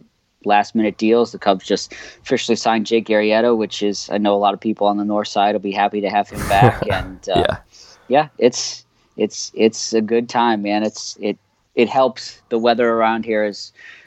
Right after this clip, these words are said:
Speaker 1: not been great. I was telling you earlier, we got five inches of snow yesterday. And, uh, so,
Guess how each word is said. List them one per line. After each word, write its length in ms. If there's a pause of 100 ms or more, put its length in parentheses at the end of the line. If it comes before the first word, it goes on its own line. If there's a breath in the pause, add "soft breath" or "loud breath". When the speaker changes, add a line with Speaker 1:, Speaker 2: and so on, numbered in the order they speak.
(180 loud breath)
Speaker 1:
not 260
been 160
great. 360 (100)
I 60
was 340 (340)
telling 220
you 80
earlier, 260
we 60
got 160
five 240
inches 260
of 60
snow 300
yesterday. 800 (100)
And, 240
uh, 100
so, 360